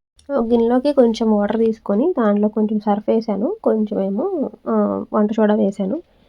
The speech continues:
మీ దగ్గర ఆ విమ్ లిక్విడ్ అలాంటివి ఏమైనా ఉంటే ఆ లిక్విడ్ యాడ్ చేసుకోవచ్చు, వంట సోడా యాడ్ చేసుకోవచ్చు, కొంచెం వెనిగర్ కానీ లెమన్ కానీ ఉంటే యాడ్ చేసుకోండి. నా దగ్గర రెండూ లేవు అందుకని యాడ్ చేయలేదు.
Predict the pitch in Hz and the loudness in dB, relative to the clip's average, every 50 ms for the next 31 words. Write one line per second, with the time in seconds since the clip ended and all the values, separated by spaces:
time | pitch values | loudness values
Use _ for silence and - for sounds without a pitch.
0 | _ _ _ - 247 240 226 233 214 202 202 214 226 277 403 415 - - - 208 | _ _ _ 0 2 4 4 4 4 4 2 2 2 2 2 2 0 0 0 2
1 | 196 208 208 202 208 214 226 220 220 214 208 208 - - 220 208 208 202 196 196 | 4 4 4 6 4 4 4 6 6 4 4 2 4 4 4 6 6 4 4 2
2 | 196 202 196 196 202 196 190 190 196 247 233 220 214 202 190 - 196 202 208 202 | 0 0 0 0 0 -2 -2 0 0 0 2 2 2 2 2 0 0 2 4 4
3 | 196 190 185 196 190 196 - - 202 196 202 - - 240 240 220 202 196 196 - | 4 2 2 0 -2 -2 -2 -4 -6 -6 -4 -2 -2 0 2 2 0 0 -2 0
4 | 202 202 202 202 196 196 190 196 196 196 - - 208 196 190 - 294 339 381 - | 0 0 2 2 0 0 0 0 -2 -2 -4 -6 -6 -6 -6 -6 -6 -6 -6 -8
5 | _ _ _ _ _ _ _ _ - 233 226 220 226 214 214 214 214 214 226 240 | _ _ _ _ _ _ _ _ 0 0 2 4 4 6 6 8 8 8 8 6
6 | 240 240 226 220 202 208 262 330 302 269 240 208 202 202 202 196 196 190 190 208 | 6 4 4 4 4 4 2 2 4 4 4 4 4 4 2 2 2 0 0 -2
7 | - - 240 214 202 202 240 262 254 220 196 190 - 208 208 208 - - 190 185 | -2 0 2 2 4 4 4 4 4 4 2 0 0 -2 -2 -2 -2 -4 -2 0
8 | 185 214 254 240 214 202 190 185 202 202 208 190 185 196 214 214 208 196 185 185 | 0 0 0 0 0 0 0 0 2 2 2 2 4 4 4 4 4 2 0 -2
9 | 240 285 262 208 196 185 196 202 202 196 185 180 175 175 208 196 190 190 185 208 | -2 -2 -2 -2 -2 0 0 0 0 0 0 -2 -2 -2 -2 -2 -2 -2 -2 -4
10 | 285 | -6